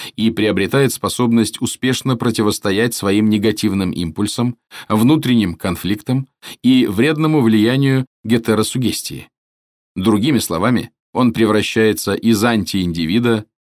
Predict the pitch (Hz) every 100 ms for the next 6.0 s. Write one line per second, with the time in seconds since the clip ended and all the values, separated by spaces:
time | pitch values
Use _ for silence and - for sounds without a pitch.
0 | - 104 127 113 131 101 - - _ _
1 | _ _ _ _ _ _ _ _ - 110
2 | 113 123 139 135 127 120 110 101 120 127
3 | 117 104 107 110 120 113 113 110 104 107
4 | 123 - - - 92 101 101 95 98 110
5 | 104 101 92 87 80 85 82 95 110